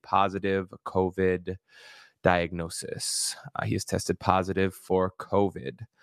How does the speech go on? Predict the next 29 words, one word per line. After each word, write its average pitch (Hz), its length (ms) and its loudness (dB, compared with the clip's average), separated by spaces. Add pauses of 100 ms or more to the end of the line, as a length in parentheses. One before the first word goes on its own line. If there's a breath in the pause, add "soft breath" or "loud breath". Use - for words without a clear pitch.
(520 loud breath)
And 110 560 4
I 123 80 2
just 127 140 -4
want 151 120 4
to 147 60 4
acknowledge 120 440 0
up 117 140 -2
front 98 640 -2
that 101 160 4
this 120 160 -2
is 123 400 -2 (480)
a, 107 120 6 (160)
a 107 120 0
difficult 117 680 0
thing 113 160 -2
to 110 80 -4
talk 98 320 0
about. 95 400 0 (580 loud breath)
Um, 92 520 0 (540)
obviously, 120 440 2
Karl 113 240 0
Anthony 113 260 -4
Towns 107 320 0
has 117 120 -10
had 110 120 2
a 98 60 2
really 98 380 2
difficult 101 560 -2
year. 113 580 0